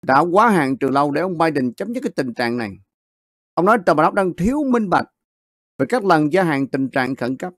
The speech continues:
Tôi đã giới thiệu cái đạo luật đại dịch đã qua để ngăn chặn sự bất kỳ chậm trễ nào để cáo buộc chính quyền của Biden cuối cùng phải công bố và thực hiện kế hoạch mà các đồng sự của Đảng Cộng hòa tại Hạ viện đã nhiều lần thúc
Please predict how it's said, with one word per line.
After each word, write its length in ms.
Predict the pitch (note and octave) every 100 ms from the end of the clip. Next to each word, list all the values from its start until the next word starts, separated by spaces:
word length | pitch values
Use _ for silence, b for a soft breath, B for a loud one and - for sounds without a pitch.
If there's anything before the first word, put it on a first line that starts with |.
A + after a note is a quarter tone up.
| _ _ _ _
Tôi 100 | D#3+
đã 60 | D#3
giới 140 | F3 A3+
thiệu 200 | E3+ D3
cái 80 |
đạo 160 | D#3 D3
luật 200 | D3 C#3 - _
đại 260 | D3 C#3+ D3
dịch 160 | D3 -
đã 160 | C3 C#3
qua 380 | F3 F3 D#3+ C3+ _ _ _ -
để 120 | F3
ngăn 260 | G#3+ G#3+
chặn 220 | E3 D3 C#3
sự 140 | C#3+
bất 200 | D3 A#3
kỳ 160 | E3+ C#3
chậm 300 | C#3+ C#3 D3
trễ 200 | C3+ F3
nào 200 | E3+ C3
để 80 |
cáo 200 | C#3 A3+
buộc 220 | A#3+ F#3+ -
chính 140 | A#3+
quyền 200 | F3+ D3
của 80 | F3
Biden 360 | G#3 F3 C#3+
cuối 160 | B2 A3
cùng 160 | F#3+ C3+
phải 100 | D#3
công 260 | - F3+ E3
bố 120 | G3
và 100 | A#3 -
thực 120 | C#3+ -
hiện 200 | C3 B2
kế 140 | D#3 A3+
hoạch 260 | F#3 G#2 _ _ _ _
mà 120 | C3
các 140 | C3 G3
đồng 220 | D3+ C3+
sự 140 | C3+
của 100 | C#3
Đảng 220 | D3+ C#3 F3
Cộng 160 | C#3+
hòa 140 | C3+ C3
tại 80 | D3
Hạ 200 | C#3+ C#3
viện 180 | B2+ C3
đã 60 |
nhiều 200 | E3 D3
lần 280 | C3 B2+ A#2+
thúc 180 | - A3+